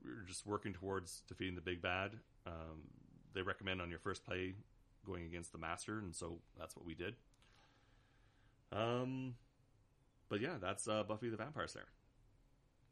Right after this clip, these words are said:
So yeah, we, we played that today. It's actually, yeah, we're playing, we played the game, we played Dresden Files a, a few, a few times, 'cause it's a quick game, and then here we are, we're recording. Um, it was a good game.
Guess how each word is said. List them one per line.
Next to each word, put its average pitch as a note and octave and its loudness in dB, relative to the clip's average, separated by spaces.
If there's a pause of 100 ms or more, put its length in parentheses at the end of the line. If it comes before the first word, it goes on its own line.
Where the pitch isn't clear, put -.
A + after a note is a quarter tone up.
(340)
So G2+ 4
yeah, A#2+ 8
we, G#2+ 4
we A#2 0
played A2+ 4
that A2 8
today. F#2+ 4 (180)
It's F#2+ -4
actually, F2+ 2 (100)
yeah, F2+ 4
we're D#2 -8
playing, A#2+ 2
we F#2+ 2
played D3 4
the C#3 0
game, B2 4
we G2 0 (100)
played A#2+ 4 (300)
Dresden G2+ 4
Files F#2+ 4
a, F#2+ 0 (300)
a G#2 -4
few, A2+ -2
a G#2+ -4
few G#2+ -2
times, F2+ -2 (400)
'cause F2+ 0
it's F2+ -2
a - -10
quick - -4
game, E2+ -2 (100)
and F2 -2
then E2+ 0 (800)
here E2+ 0
we F2 4
are, F2+ 6
we're D2+ -6
recording. F2 0 (960)
Um, G2 8
it D#3 10
was G3+ 6
a G3+ 2
good F#3+ 6
game. D#3 4